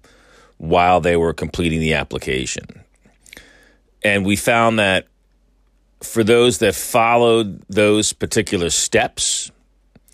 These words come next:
they had success. Now, that's not true in one hundred percent of the cases, of course, because you get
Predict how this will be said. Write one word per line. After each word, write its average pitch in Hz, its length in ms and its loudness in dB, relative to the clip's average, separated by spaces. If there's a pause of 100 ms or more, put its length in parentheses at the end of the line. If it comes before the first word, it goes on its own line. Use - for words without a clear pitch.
(800)
they 98 220 0
had 95 220 0
success. - 920 -4 (220)
Now, 95 400 0 (360)
that's 110 380 0
not 104 180 2
true 92 560 0 (1900)
in 85 240 -2
one 95 160 2
hundred 92 180 2
percent 87 240 0
of 78 60 0
the 76 80 -4
cases, 87 440 -2
of 73 80 -8
course, - 680 0 (380)
because 80 380 -4
you 82 60 -4
get 78 180 -4